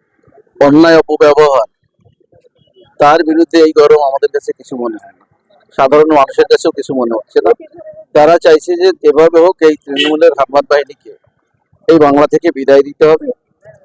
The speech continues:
আমাদের মা বোনরা সুরক্ষিত থাকবে এবং বাংলার মানুষ বেঁচে যাবে। যারা শিক্ষিত বেকার যুবক যুবতীরা, তারা কর্মসংস্থান পাবে,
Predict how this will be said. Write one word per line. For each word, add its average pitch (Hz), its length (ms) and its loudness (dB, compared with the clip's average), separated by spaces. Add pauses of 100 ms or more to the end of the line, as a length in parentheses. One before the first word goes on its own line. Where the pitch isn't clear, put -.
আমাদের 147 320 0 (100)
মা 143 120 2 (100)
বোনরা 151 360 0
সুরক্ষিত 143 400 -4
থাকবে 156 400 -4 (680)
এবং 180 260 4
বাংলার 156 380 0
মানুষ 156 260 0
বেঁচে 415 280 -4
যাবে। - 220 0 (640)
যারা 151 240 4 (120)
শিক্ষিত - 380 -14
বেকার 147 440 0
যুবক 135 320 2
যুবতীরা, 143 500 -4 (600)
তারা 139 200 4
কর্মসংস্থান 143 720 -2
পাবে, 147 300 -2